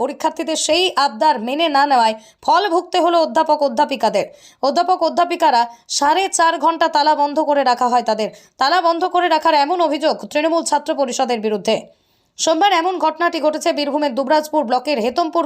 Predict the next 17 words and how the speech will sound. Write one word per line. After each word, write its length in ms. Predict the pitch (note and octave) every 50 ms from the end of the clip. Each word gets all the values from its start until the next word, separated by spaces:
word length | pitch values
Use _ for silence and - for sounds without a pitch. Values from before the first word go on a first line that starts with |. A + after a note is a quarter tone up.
| C#4+
কৃষ্ণচন্দ্র 560 | C#4+ D4 C#4+ D4 D#4 D4+ D4+ D4+ D4 D4 C#4+ C#4+ C#4+ C4+
কলেজে। 320 | B3+ B3+ A3 F3+ G#3 - - - - - - _ - A#3
দুপুর 220 | C#4+ D#4 D4+ F#4 D#4+ B3+
বারোটা 260 | C#4+ C#4+ E4 E4+ F#4 F4+ F4+
থেকে 140 | F4 F4+ F4+ E4+ D#4
বৈকাল 260 | D4+ D4+ D4+ D4+ D4 D4+
সাড়ে 180 | - D4 D4+ D#4+ D#4+
চারটে 220 | D4+ D4 D4 D4+ C#4+ -
পর্যন্ত 340 | B3 A#3+ G#3 A#3 G#3+ G3+ - G#3 - - - - - - _ -
তাদের 220 | C4+ C#4+ D#4 F#4 F4 D#4+ D4
আটকে 200 | D4 - F4+ F4+ E4+
রাখা 160 | D#4+ E4 E4 C#4+ D4+
হয় 140 | D#4 D#4 B3+ D4+
বলে 120 | D4+ D#4 C#4 C4
অভিযোগ 260 | A#3+ C#4 A#3+ D4+ D4+ D4+ D4
করেন 180 | C#4+ C4+ A#3 G#3+ G3 A#3
বর্ধমান 360 | A#3+ A#3+ A3 D4 D4 D4